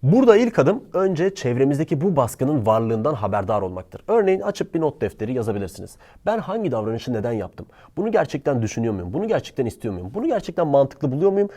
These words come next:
Yoksa öyle güruh o tarafa doğru gidiyor diye mi ben de o tarafa doğru yönlendim?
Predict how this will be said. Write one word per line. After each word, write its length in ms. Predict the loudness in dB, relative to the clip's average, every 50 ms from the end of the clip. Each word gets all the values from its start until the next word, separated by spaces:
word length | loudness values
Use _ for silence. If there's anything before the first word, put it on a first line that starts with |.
| -16 -18 -8 -2
Yoksa 260 | 0 0 0 2 4 4
öyle 240 | 6 6 6 4
güruh 340 | 4 0 2 2 2 2 2
o 120 | 2 0 2
tarafa 300 | 4 2 2 4 4 4
doğru 160 | 4 4 2
gidiyor 320 | 2 -2 -2 0 -2 0
diye 140 | 2 4 4
mi 160 | 4 4 2
ben 180 | 0 0 2 2
de 60 | 2
o 100 | 2 2
tarafa 280 | 2 2 2 2 0 0
doğru 160 | 0 0 0
yönlendim? 480 | -2 -2 -2 -4 -6 -8 -10 -10 -14